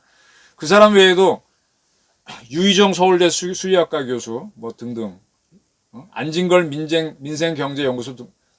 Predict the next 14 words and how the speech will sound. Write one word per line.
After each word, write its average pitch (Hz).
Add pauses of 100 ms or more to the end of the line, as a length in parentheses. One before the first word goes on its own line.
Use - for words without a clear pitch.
(120)
소장 156
등등이 131
있는데, 107 (800)
우희정 202
씨는, 185 (100)
우희정 165
교수는 160 (1200)
이십 -
대 196
총선에서 160
민주당이 156
만든 143 (200)
비-, - (680)
위성정당인 143